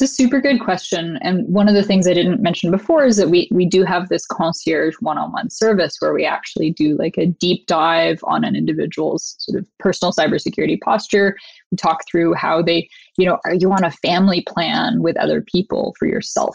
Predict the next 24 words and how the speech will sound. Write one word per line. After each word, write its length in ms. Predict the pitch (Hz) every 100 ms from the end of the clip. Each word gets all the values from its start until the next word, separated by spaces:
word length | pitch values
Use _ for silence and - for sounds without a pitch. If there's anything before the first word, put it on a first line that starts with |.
| -
phone? 280 | - - - 160 -
Who's 200 | 196 185
on 220 | 165 156
that 160 | 151 - -
plan? 320 | - - - -
Let's 200 | - -
talk 180 | - -
about 220 | - - 185
their 260 | 175 180
security 400 | - - - - -
practices. 520 | - - 180 160 - - - -
Really, 380 | 196 233 226 214
like, 260 | 185 165 -
digging 400 | 170 170 160 160
deep 280 | 147 143 - -
into 400 | 160 160 - 160
an 80 |
individual's 800 | 165 190 160 - 139 139 - - - _
sort 160 | -
of 60 | -
personal 340 | - - -
cybersecurity 680 | - - - - - - -
posture. 520 | - - - - - - _ _ _ _ 170
And 380 | 170 165 160